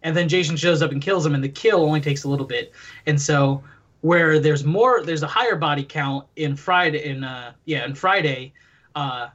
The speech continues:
and a lower body count in Nightmare, the fact that the kills take, the sequences are longer makes it feel even to me. So that, it kinda explains that now that I think about it. Whether you agree or not is besides the point, but that's just,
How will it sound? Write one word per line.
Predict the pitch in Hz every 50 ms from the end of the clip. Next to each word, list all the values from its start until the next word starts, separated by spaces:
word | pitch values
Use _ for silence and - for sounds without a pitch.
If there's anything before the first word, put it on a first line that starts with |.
| _ _
and | - 151 147
a |
lower | 143 151 180 185 185
body | 160 170 156 156 147
count | - 151 151 139 131
in | 139 139
Nightmare, | 147 175 190 156 156 143 131 131 131 - _ _ -
the | 160 147
fact | - 180 165 156 151
that | - 156 139
the | 151 143
kills | - - 208 208 175 151 - -
take, | - - 202 208 208 - - - - -
the | 156 151
sequences | 151 - - 226 - 175 151 139 - - 139 127 127
are | 131 120
longer | 127 127 139 139 139 135 135 123 120 123 123 - _ - _ _ -
makes | - 160 156 143 - -
it | 151 139
feel | - - 175 165 156 151 143 139 135 139 - _ _ _ _ -
even | 196 190 190 156 151 135 135
to | - -
me. | 127 117 113 113
So | - - 143 135 139 123 101 -
that, | 170 175 185
it | 196 175 -
kinda | 175 175 165 151
explains | 143 139 - - - 156 147 139 139
that | 143 139 135 127
now | 123 127 127
that | 127 120
I | 123
think | 117 - 147 135 135
about | 131 - 113 113 113
it. | 120 - - _ _
Whether | - 180 190 175
you | 180 175 170
agree | 151 202 240 226
or | 185
not | 170 160 151
is | 143 139 - -
besides | - - - 143 123 127 - -
the | 117
point, | - - 101 - -
but | - 139
that's | 143 143 143 -
just, | - 135 - - - _